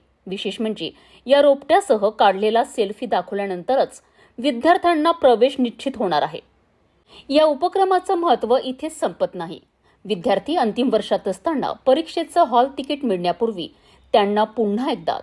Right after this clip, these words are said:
त्याच झाडासोबतचा सेल्फी विभागाला पाठवावा लागणार आहे, ज्यामुळे झाड जिवंत असल्याची खात्री होईल. त्यानंतरच त्यांना अंतिम वर्षात हॉल तिकीट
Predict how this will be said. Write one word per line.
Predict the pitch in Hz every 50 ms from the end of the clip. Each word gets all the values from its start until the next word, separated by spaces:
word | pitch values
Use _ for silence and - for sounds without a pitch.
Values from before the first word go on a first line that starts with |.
| _ -
त्याच | - 262 320 381 - -
झाडासोबतचा | 349 320 277 285 302 285 277 220 214 240 233 240 - 269 262
सेल्फी | 262 - 247 202 196 202 - 233 233
विभागाला | 214 196 208 196 220 226 247 226 240 262 277 294
पाठवावा | 285 190 165 - - 226 214 240
लागणार | 233 190 151 - 151 151
आहे, | 156 156 165 151 - _ _ _ _ _ _ _ -
ज्यामुळे | 175 - 185 170 175 180 185 214 302 415 - _ _ _ _ _ -
झाड | - 233 - 262 285 277 262
जिवंत | 220 233 254 247 269 311 370 359 320
असल्याची | 240 214 - - 202 196 196 - 269 254 262
खात्री | - 226 170 - - 226 190
होईल. | 185 165 143 - _ _ _ _ _ _ _ _ _ _ _ - - _ _ -
त्यानंतरच | 320 320 330 349 330 294 285 349 392 415 403 -
त्यांना | - 269 202 185 175 180 180 - -
अंतिम | 233 240 233 226 - 311 359 339 285
वर्षात | 233 190 - - - 208 220 - - -
हॉल | - 226 240 277 269 -
तिकीट | 254 214 - - 214 -